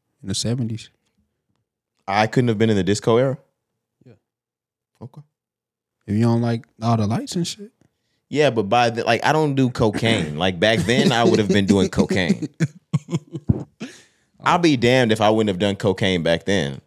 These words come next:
Speaker 2: Like, I'm,
Speaker 1: You
Speaker 2: I'm
Speaker 1: think so?
Speaker 2: Yeah, I'm pussy now. Like, in the seventies, I would not have been pussy about doing cocaine back then.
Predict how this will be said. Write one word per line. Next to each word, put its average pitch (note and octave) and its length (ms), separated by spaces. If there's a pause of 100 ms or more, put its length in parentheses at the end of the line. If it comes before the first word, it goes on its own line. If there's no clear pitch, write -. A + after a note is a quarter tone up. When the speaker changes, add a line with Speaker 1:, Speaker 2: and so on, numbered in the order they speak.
(180)
Speaker 2:
Like, E2 180
I'm, A#2 200
Speaker 1:
You G#2+ 100
Speaker 2:
I'm A#2+ 60
Speaker 1:
think B2+ 100
so? C3+ 340
Speaker 2:
Yeah, A#2 180
I'm B2 80
pussy A#2 280
now. E2+ 500
Like, F#2+ 200
in C3 140
the C3 80
seventies, E3+ 720 (320)
I C3 120
would G#2+ 240
not B2 320
have B2+ 100
been A#2+ 160
pussy B2+ 320
about A#2 240
doing A#2+ 200
cocaine B2 440
back A2+ 220
then. G#2 360